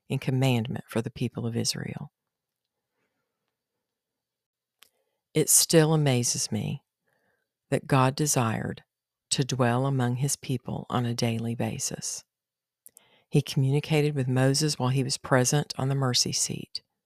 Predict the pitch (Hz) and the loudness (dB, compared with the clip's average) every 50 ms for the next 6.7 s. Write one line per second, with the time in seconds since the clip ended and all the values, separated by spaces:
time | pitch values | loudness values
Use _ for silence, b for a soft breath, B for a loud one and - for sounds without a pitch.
0 | _ _ _ _ _ B B B B B B B B - 160 160 156 156 139 156 | _ _ _ _ _ B B B B B B B B 4 6 8 8 6 6 6
1 | 147 135 131 123 143 139 139 156 151 151 147 135 127 156 139 135 139 - - - | 4 4 4 2 2 2 4 2 2 2 0 0 2 0 2 2 2 0 0 2
2 | - 147 147 143 131 123 113 - 127 139 147 135 123 117 - - - - - - | 2 2 2 2 2 0 0 0 2 2 2 2 0 -4 -6 -6 -8 -10 -10 -10
3 | - _ _ _ _ _ _ _ - - 156 139 131 123 - - - - - 175 | -12 _ _ _ _ _ _ _ -6 -2 -2 0 0 2 4 4 6 6 6 6
4 | 170 156 - 131 131 147 - - - - - - - 143 - - 139 135 139 135 | 4 4 0 -6 -6 -6 -6 -4 -2 -2 -2 0 -2 -2 0 0 0 0 0 2
5 | - 160 147 143 147 139 - - - 139 143 139 135 - - - 139 135 - 135 | 4 4 4 4 4 2 0 2 2 0 2 0 0 0 0 0 -2 -2 0 0
6 | - - 143 160 165 147 - - - - - 147 - - | 0 0 0 -2 -4 -6 -6 -8 -8 -8 -6 -6 -6 -6